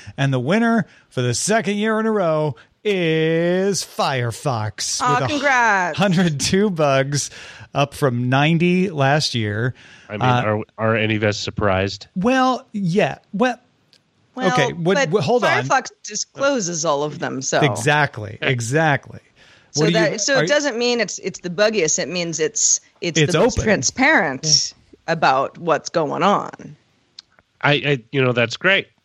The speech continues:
Speaker 3: I still use Chrome because every time I launch Firefox, my, my C P U on my little laptop starts to, uh, overheat, and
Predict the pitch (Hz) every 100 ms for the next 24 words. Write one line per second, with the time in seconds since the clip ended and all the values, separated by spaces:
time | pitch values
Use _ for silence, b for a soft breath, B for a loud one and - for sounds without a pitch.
0 | - 113 123 123 - - 131 135 127 135
1 | 135 - 143 165 165 113 113 110 101 104
2 | 113 - 117 117 120 123 123 - 156 147
3 | 110 104 101 104 101 95 95 98 107 113
4 | 113 117 110 131 139 117 110 107 110 113
5 | 113 127 - 98 90 - - 95 - -
6 | 101 98 95 - 107 101 98 98 98 95